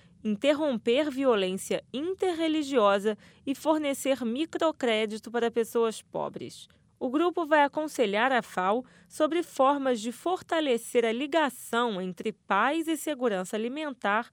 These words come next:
no trabalho da agência para promover o desenvolvimento sustentável e a resiliência em todo o mundo.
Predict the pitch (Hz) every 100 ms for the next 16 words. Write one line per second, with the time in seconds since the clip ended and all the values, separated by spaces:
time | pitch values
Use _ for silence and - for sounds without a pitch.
0 | _ - _ - 320 330 320 240 240 262
1 | 262 247 202 170 196 240 240 247 233 226
2 | 220 277 294 277 180 220 226 240 269 302
3 | 262 247 233 185 180 180 - 233 285 269
4 | 220 202 220 220 240 233 214 233 247 285
5 | 285 220 180 185 208 202 208 202 185 160
6 | 151 156